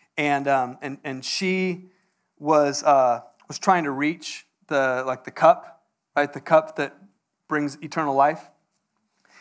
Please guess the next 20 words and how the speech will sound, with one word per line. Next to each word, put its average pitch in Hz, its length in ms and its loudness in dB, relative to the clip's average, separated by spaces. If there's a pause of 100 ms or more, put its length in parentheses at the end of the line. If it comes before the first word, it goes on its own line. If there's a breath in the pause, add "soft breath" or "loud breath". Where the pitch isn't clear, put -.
(220 soft breath)
and, 151 320 0
uh, 139 180 6
and 143 80 -4
he 175 80 0
was 170 140 -2
holding 175 300 -2
her, 151 100 -2
and 143 100 -6
he 165 80 -2
was 156 100 -2
trying 170 240 0
to, 151 120 -6
she - 160 -10
was 165 80 -6
trying 165 180 -2
to 143 60 -6
reach 151 180 -6
for - 80 -20
the 135 80 -12
cup, 160 380 4